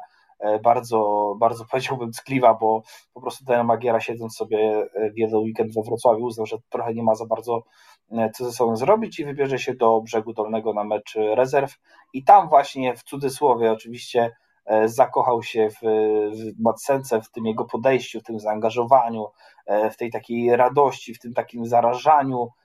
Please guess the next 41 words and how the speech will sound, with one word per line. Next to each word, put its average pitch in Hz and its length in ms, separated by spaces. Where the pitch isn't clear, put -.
e, 113 160
pozytywną 120 580
energią 120 400
kolegów 117 380
z 113 40
zespołu, 120 600
wiecie, 113 380
te 120 60
jego 120 240
słynne 113 480
reakcje 127 540
po 123 100
udanym 117 320
ślizgu, 117 520
odbiorze. 113 640
E, 107 300
on 165 160
uznał, 180 200
że 185 80
kogoś 151 280
takiego 135 280
potrzebuje 123 440
w - 40
pierwszej - 260
drużynie, 117 400
tam 110 160
były 117 180
wtedy 120 260
duże 120 220
problemy 117 360
na 107 100
bokach - 320
obrony, 120 400
Jachor 110 240
zagrał 113 300
na 110 100
lewej 117 460
i 117 120
już - 180
tak 131 160
został. 143 340